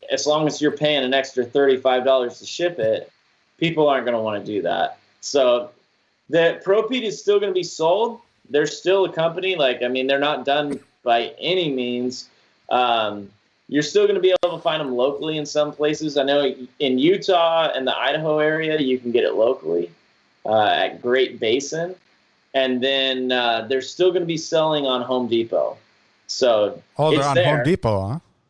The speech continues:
Speaker 1: Yeah, they've been selling on Home Depot dot com. You just
Speaker 2: Oh,
Speaker 1: gotta
Speaker 2: wow.
Speaker 1: look it up.
Speaker 2: Hey, well, you know, Home Depot, they have free shipping if you spend more than a certain amount of money. So
Speaker 1: Yeah.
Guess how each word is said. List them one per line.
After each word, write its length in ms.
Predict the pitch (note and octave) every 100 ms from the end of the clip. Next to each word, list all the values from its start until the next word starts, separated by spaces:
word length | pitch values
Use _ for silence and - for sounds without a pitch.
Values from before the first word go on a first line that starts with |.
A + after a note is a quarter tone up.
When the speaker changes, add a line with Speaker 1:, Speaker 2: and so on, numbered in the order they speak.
| _
Speaker 1:
Yeah, 320 | D3+ E3+ C#3 B2+
they've 240 | F3 E3+
been 160 | A#3 C4
selling 400 | A3 A3+ G3+ F#3
on 160 | E3+
Home 160 | E3 E3
Depot 240 | D#3+ D#3
dot 220 | D3 C3+
com. 320 | C#3+ B2+ G#2+ - _ _ _ -
You 80 |
just 100 | D3
Speaker 2:
Oh, 40 | F#3+
Speaker 1:
gotta 120 | F#3+
Speaker 2:
wow. 60 | F3
Speaker 1:
look 140 | E3+
it 60 | D3+
up. 120 | G#2+ - _ _ _ _ _ _
Speaker 2:
Hey, 220 | F3 G#3 C3
well, 180 | C#3
you 120 | D#3 E3+
know, 180 | E3+
Home 200 | D#3 F3+ D3+
Depot, 280 | F#3+ E3 C#3+
they 120 | C3+
have 180 | E3+ C#3+
free 200 | C#3+ C3
shipping 340 | - A#2+ B2+ B2
if 260 | A#2+ G#2+
you 160 | A#2+ A2+
spend 380 | - - B2+ A#2+
more 180 | A#2+ A#2+
than 180 | A#2
a 40 | A2
certain 260 | - B2+ A2+
amount 220 | A2+ A2
of 60 |
money. 220 | G#2+ A2+ A#2
So 260 | - A2
Speaker 1:
Yeah. 280 | F#3+ G#3 B2